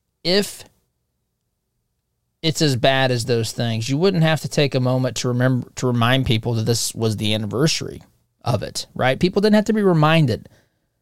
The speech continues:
on December seventh, nineteen forty-two. People didn't have to be reminded on September eleventh,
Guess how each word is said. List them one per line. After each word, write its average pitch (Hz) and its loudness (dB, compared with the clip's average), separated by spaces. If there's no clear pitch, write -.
on 117 -2
December 107 0
seventh, 110 0
nineteen 92 -4
forty-two. 90 -8
People 151 0
didn't 214 2
have 208 -4
to 214 -8
be 185 0
reminded 151 0
on 139 -6
September 139 2
eleventh, 117 -2